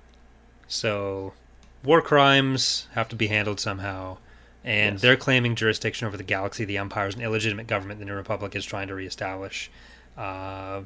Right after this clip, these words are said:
Speaker 1: the proper Republic. So they'd probably claim some level of legal authority everywhere. Uh, and it's not until the Pelion-Gaverson
Speaker 2: Uh, I don't
Speaker 1: Treaty.
Speaker 2: know.
Speaker 1: I think it's only the Pelion-Gaverson Treaty where each recognizes the other as a legitimate galactic government, though.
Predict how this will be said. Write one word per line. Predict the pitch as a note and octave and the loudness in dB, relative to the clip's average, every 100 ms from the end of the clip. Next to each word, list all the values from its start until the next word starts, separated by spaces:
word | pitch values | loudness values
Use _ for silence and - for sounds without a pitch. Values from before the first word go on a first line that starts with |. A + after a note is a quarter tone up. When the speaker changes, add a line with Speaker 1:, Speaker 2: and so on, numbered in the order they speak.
| - | -12
Speaker 1:
the | - | -14
proper | - A#2+ G#2+ A2 | -4 0 0 0
Republic. | G2+ F#2+ G2+ F#2+ F#2+ | -4 -4 -6 -6 -8
So | - A2 | -8 -6
they'd | G2+ G#2 | -4 -4
probably | - A2 G#2 G#2 | -2 0 0 -2
claim | - G#2+ G2+ G2+ | -6 -6 -4 -4
some | - B2 | -2 0
level | A#2+ A#2 A2 | 4 2 2
of | G#2 | -4
legal | G#2+ G#2 | -4 -4
authority | G2 - G2+ G2 | -6 -4 -4 -4
everywhere. | G2+ A#2 C#3+ D#3+ F#3 - - - - - - - | -2 0 0 0 -4 -12 -20 -20 -20 -20 -20 -10
Uh, | G#2+ G2+ G2+ G2 F#2+ F#2+ F#2 - - _ _ _ - _ _ _ - - | -6 -4 -4 -4 -8 -8 -12 -18 -20 _ _ _ -20 _ _ _ -20 -4
and | - A2+ A2 | 4 4 4
it's | - | 2
not | B2 A2 | 2 2
until | G#2 G#2 A2+ | 2 0 0
the | G#2+ | 0
Pelion-Gaverson | A2+ G#2 F#2+ G2 A2 - | 0 0 2 2 4 4
Speaker 2:
Uh, | - | 2
I | |
don't | |
Speaker 1:
Treaty. | - C3+ | 4 4
Speaker 2:
know. | C3+ B2 - - - | 4 -4 -12 -6 4
Speaker 1:
I | C#3 | 6
think | G3 | 6
it's | - D3+ | 2 -2
only | - D3+ F3+ | 0 2 2
the | E3 | 2
Pelion-Gaverson | D#3 D3+ C3+ B2 C3 - A#2+ | 4 4 6 4 4 -2 -4
Treaty | A2+ G#2 | -4 -4
where | G2+ A#2 | -4 -4
each | B2+ A#2 - - - - - | -4 -6 -6 -12 -20 -20 -14
recognizes | B2 A#2+ A#2+ A#2+ A2 A2 A2 | 2 4 4 2 2 2 0
the | G#2 G#2+ | 0 2
other | A2 G#2 | 4 2
as | G2 | -2
a | G2+ | -4
legitimate | G2 G#2+ G2+ | -4 -4 -4
galactic | A2 G2 F#2 - | -6 -8 -6 -2
government, | A#2 A2 A#2 | -2 -2 -10
though. | A2 B2+ | -14 -16